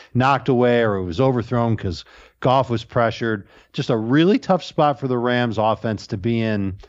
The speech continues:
And, uh, I, look, it, it, it happens. The stud players sometimes fizzle out.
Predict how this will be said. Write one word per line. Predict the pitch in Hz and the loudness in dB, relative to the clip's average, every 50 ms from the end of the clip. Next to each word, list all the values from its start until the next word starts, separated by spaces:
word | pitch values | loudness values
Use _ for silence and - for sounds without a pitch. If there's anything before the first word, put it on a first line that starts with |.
| _ _ _ _ _ _ _ _ - | _ _ _ _ _ _ _ _ -6
And, | 117 113 107 107 104 98 113 | -2 0 0 2 2 2 2
uh, | 113 107 107 107 | 4 4 4 2
I, | 120 139 139 127 123 | 2 0 -2 -2 -4
look, | 127 127 104 92 90 - - - | -2 -2 -2 -2 -4 -6 -14 -18
it, | - 113 110 - - - _ - | -16 -16 -16 -16 -18 -20 _ -12
it, | - 139 135 120 - - | -10 -10 -10 -10 -8 -4
it | 135 135 127 | -2 0 2
happens. | 131 123 117 104 - 85 85 80 80 - - - - | 2 2 2 0 -2 -4 -10 -12 -12 -18 -20 -12 -6
The | - 110 | -6 -6
stud | - - - 165 151 147 139 - | -4 -2 2 2 2 2 2 0
players | - 143 139 135 135 131 131 127 123 | 0 2 2 4 4 4 2 0 0
sometimes | - 135 127 131 120 123 127 120 120 123 117 113 120 - - - - _ _ | -2 -2 -2 -2 -2 0 0 0 0 0 -2 -4 -8 -12 -18 -20 -20 _ _
fizzle | - 131 120 107 117 107 110 | -2 -2 -2 0 -2 0 0
out. | 113 110 110 107 107 107 _ | 2 2 2 0 -2 -4 _